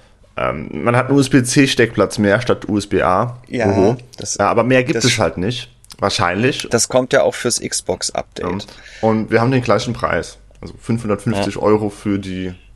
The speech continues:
Speaker 1: normale Slim und fünf-, vierhundertfünfzig für die Digital Edition, also ohne Blu-ray-Laufwerk. Ähm, da hält Sony die,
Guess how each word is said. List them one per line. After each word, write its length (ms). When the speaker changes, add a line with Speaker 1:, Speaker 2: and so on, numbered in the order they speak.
Speaker 1:
normale 600
Slim 480
und 320
fünf-, 560
vierhundertfünfzig 1080
für 160
die 140
Digital 460
Edition, 440
also 260
ohne 420
Blu-ray-Laufwerk. 800
Ähm, 480
da 400
hält 340
Sony 560
die, 160